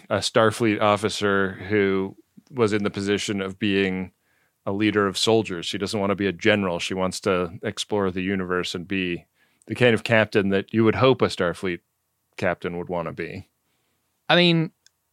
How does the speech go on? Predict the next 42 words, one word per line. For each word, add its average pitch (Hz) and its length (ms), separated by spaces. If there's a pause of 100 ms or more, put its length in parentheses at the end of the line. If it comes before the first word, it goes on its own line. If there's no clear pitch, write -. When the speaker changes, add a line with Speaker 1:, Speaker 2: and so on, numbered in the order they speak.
Speaker 2:
Sito 208 520
was 156 200
also 160 680
one 160 280
of 156 140
the 160 160
original 156 480
Lower 151 280
Deckers. 143 640
Speaker 1:
Yeah. 131 180 (300)
She - 140
was 147 140
the 151 100
only 143 220
one 139 500
in 120 160
the, 113 380 (220)
uh, 120 220
original 113 500
Lower 110 240
Decks 107 280
episode 107 400
of 95 80
T 110 180
N 98 120
G 107 160
that 98 160
we'd 98 180
met 107 200
before. - 480 (500)
Speaker 2:
That's 160 200
what 160 100
I 147 80
was 143 120
getting 156 300
at. - 220
Yeah. 143 300 (160)
So 156 240
I 160 160
think 160 280 (120)
it's, - 400
it's 156 240